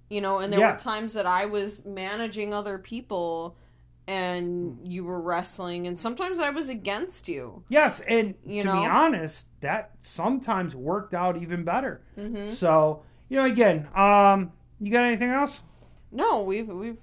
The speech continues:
Speaker 1: talked a lot, actually.
Speaker 2: Yeah, we have.
Speaker 1: So, um, please comment, let us know, tell us how much you hate our, um, our opinion of Royal Rumble.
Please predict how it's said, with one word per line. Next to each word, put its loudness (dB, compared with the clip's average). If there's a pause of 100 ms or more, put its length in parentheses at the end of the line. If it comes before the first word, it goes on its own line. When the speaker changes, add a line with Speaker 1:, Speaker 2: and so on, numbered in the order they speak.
(100)
Speaker 1:
talked -6
a -6
lot, -6
actually. -6
Speaker 2:
Yeah, 0
we -4
have. -2
Speaker 1:
So, -4 (340)
um, 4
please -4
comment, 6
let -2
us -6
know, -2
tell -4
us -8
how -6
much -10
you -8
hate -6
our, -4
um, -8
our -6
opinion -10
of -18
Royal -10
Rumble. -10